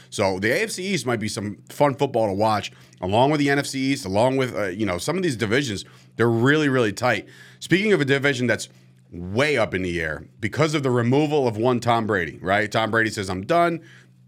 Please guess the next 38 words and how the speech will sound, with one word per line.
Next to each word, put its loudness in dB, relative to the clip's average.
Sure, 0
there's 2
gonna 2
be 2
rumors, 0
"Ah, 0
maybe 2
I'll 0
come -2
back." -4
No, -2
he's -6
done. -2
Tom 0
Brady's 0
over, 0
right? -2
Now 0
you 0
have 0
the -8
N 0
F -2
C -8
South -2
up 2
for -6
the -4
taking -2
right -2
now. -4
And -2
while 0
all 4
signs 0
kinda 2
point 0
to 2